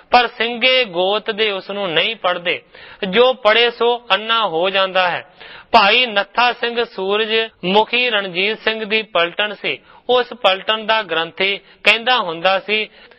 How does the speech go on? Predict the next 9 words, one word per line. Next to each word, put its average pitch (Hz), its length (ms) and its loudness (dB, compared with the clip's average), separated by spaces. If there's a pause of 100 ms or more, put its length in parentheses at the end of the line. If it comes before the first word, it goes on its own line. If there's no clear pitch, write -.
(220)
ਕਿ 254 220 4
"ਮੈਂ 208 420 4
ਗ੍ਰੰਥ 185 440 -2
ਸਾਹਿਬ 185 480 -2
ਪੜ੍ਹ 160 260 -2
ਕੇ 175 340 -4 (140)
ਅੰਨਾ 170 300 -4
ਹੋਇਆ 123 260 -8
ਹਾਂ।" 113 280 -12